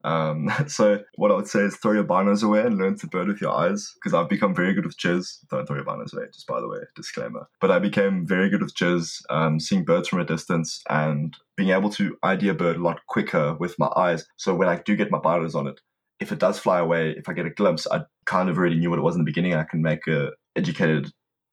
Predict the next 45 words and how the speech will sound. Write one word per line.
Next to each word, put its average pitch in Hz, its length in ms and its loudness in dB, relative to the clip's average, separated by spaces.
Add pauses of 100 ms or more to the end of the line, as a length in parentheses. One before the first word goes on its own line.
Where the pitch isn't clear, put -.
(160)
uh, 80 60 2
decision 80 440 0
on 69 180 0
the, 65 100 -2
on 76 360 0
the 73 400 0
I 73 120 2
D. 80 360 0
But 107 100 6
I 110 40 8
would 113 80 2
also 151 160 -6
say, 139 360 0 (120)
for 117 140 -2
me, 107 220 4
what 92 120 2
I 92 40 8
always 104 200 2
tell - 140 -2
people, 104 240 -4
especially 110 360 -2
when 104 60 4
they're 98 100 2
asking 87 380 0
me 87 100 -2
for 76 120 -10
gen, 71 300 -2 (500)
a - 40 -6
lot - 140 4
of - 80 -8
people 117 260 -2
do - 140 -6
not 85 280 0 (140)
learn 78 200 0
their 78 120 -2
calls. - 520 -6
I 92 280 4 (200)
don't 95 120 4
wanna 101 140 2
pat - 240 -2
my 76 140 2
own 92 100 0
back, 92 300 0
but 85 120 2
I'm 85 220 0